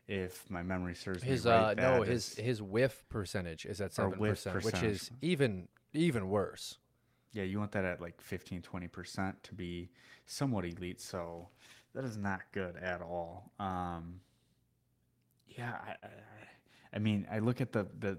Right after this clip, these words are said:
Speaker 1: teams he faced the last three outings, and they are tough teams. Pittsburgh, who's been hot. Philadelphia, good team.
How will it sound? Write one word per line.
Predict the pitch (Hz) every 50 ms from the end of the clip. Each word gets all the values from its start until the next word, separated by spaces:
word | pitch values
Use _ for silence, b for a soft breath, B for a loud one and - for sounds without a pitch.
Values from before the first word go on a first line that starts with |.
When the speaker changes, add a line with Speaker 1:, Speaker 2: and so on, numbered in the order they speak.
| - -
Speaker 1:
teams | - - 156 160 147 -
he | - 92
faced | 87 - - 92 92 90 -
the | 95
last | 92 92 87 87 - -
three | - 95 92 90
outings, | 87 87 87 87 87 90
and | 90 95
they | 101 98
are | 107 127
tough | 127 - 127 110 -
teams. | - - 92 90 87 87 -
Pittsburgh, | - - 117 104 - - - 101 95 92 92
who's | - 101 92 92
been | 101 98 87
hot. | 87 - 90 87 85 87 - - - B B B B B B B B
Philadelphia, | - - 120 113 113 101 98 90 90 - - 95 92 90 90 90 85 95 107
good | - 113 101 -
team. | - - 95 90 90 90 87 90 92